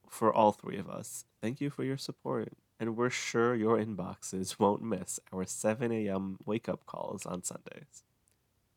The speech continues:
As we end twenty twenty-one and our run, enjoy our top three story picks of the year. Down with the Monarchy,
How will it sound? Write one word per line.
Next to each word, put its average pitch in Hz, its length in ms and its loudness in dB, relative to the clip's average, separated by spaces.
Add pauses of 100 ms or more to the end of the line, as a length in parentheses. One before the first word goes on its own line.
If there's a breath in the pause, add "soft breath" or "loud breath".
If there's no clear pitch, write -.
(360)
As 110 220 8
we 107 160 4
end 98 340 -2
twenty 101 300 4
twenty-one 90 720 0
and 117 260 0
our 117 240 0
run, 92 540 -4
enjoy 104 680 2
our 101 320 2
top 127 440 -2
three 120 180 0
story 120 340 0
picks - 600 -12
of 90 220 -4
the 90 100 -2
year. - 300 -10 (1500)
Down 110 480 6
with 127 140 0
the 120 100 -2
Monarchy, 98 640 -4